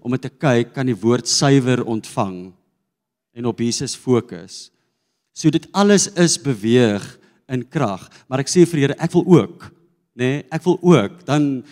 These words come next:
hoor ek 'n testimony, iemand is ge-, soos 'n demoon is uitgedryf, as ek soos, "Here, maar ek wil ook daai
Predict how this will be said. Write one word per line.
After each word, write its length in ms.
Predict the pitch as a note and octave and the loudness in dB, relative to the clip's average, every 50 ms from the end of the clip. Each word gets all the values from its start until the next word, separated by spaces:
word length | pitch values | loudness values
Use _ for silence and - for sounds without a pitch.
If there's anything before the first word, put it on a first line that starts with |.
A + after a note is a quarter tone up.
| _ _ - | _ _ -2
hoor 160 | A#2 C#3 D#3+ | 2 2 2
ek 100 | D#3+ D3+ | 2 0
'n 100 | E3 - | -6 -4
testimony, 720 | - D#3+ D#3 - - - D#3 C#3+ C#3+ C#3 C#3+ C#3 C3+ - - | 0 0 0 0 -2 -4 -2 -2 0 0 0 0 -2 -4 -4
iemand 280 | D3 D3+ D3+ C#3+ C3 D3 | -4 -2 -2 -2 -2 -4
is 120 | C3+ - | -8 -10
ge-, 100 | - A2+ G2 _ _ _ _ _ _ _ _ A2 | -10 -14 -18 _ _ _ _ _ _ _ _ -20
soos 420 | - - - C#3 B2 - - - - _ _ _ _ _ _ _ _ _ _ _ - | -20 -16 -10 -10 -10 -10 -10 -14 -18 _ _ _ _ _ _ _ _ _ _ _ -14
'n 40 | B2 | -8
demoon 320 | C#3 C3 A#2+ A#2+ C3 C3+ | -6 -4 0 0 0 0
is 100 | D3 - | 0 -2
uitgedryf, 560 | - B2 C3+ C3 - - C#3+ A2+ A#2 A#2+ A#2 A#2 | -4 -4 -6 -6 -6 -6 -6 -2 -2 -2 -2 -2
as 120 | A#2 - | -4 -8
ek 80 | C3+ - | -10 -10
soos, 160 | - C#3 - | -10 -10 -6
"Here, 200 | A#2 C3+ C3+ C3 | -4 -4 -4 -4
maar 140 | C3+ C#3+ - | -4 -6 -6
ek 160 | D#3+ E3 - | -6 -8 -4
wil 160 | - D#3 D#3 D#3 | -2 -2 -2 0
ook 360 | F#3 - G3+ F3 F3 - - | 0 0 0 0 0 -4 -4
daai 260 | - C#3 C#3 D#3+ D3 | 0 2 2 2 2